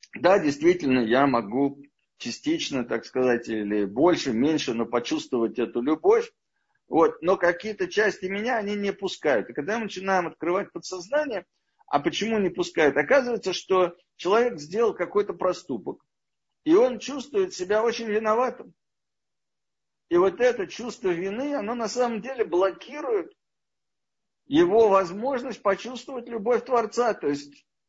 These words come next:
прийти к Творцу, если хотите. Ну, Творец уже в нас, понятно, да? Но вот именно ощущение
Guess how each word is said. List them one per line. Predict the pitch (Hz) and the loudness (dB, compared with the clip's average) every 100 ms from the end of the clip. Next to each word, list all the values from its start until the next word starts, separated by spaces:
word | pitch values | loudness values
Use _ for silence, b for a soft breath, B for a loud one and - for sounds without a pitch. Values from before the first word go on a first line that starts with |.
| _ _ _ _ | _ _ _ _
прийти | 160 180 - 233 | -2 -2 -4 -8
к | - | 4
Творцу, | 202 185 - 180 | 6 6 2 2
если | 147 135 | 2 0
хотите. | 123 135 117 - - _ _ _ _ _ _ _ _ _ _ - | -4 -4 -4 -12 -16 _ _ _ _ _ _ _ _ _ _ -8
Ну, | 175 - | -8 0
Творец | 143 143 160 - | 4 6 4 2
уже | 110 151 143 - | -2 2 2 0
в | 104 | -2
нас, | 165 277 - | 2 2 2
понятно, | - 147 156 123 - 113 | -2 0 0 0 -2 -2
да? | 175 240 | 0 0
Но | 165 | 0
вот | 165 160 - _ _ _ | 0 -2 -6 _ _ _
именно | 185 226 214 175 151 143 - _ _ _ _ _ - | 0 2 2 0 0 -2 -12 _ _ _ _ _ -2
ощущение | 139 - 147 - 349 320 254 117 95 | -2 0 -6 -4 -2 -2 -2 -2 -4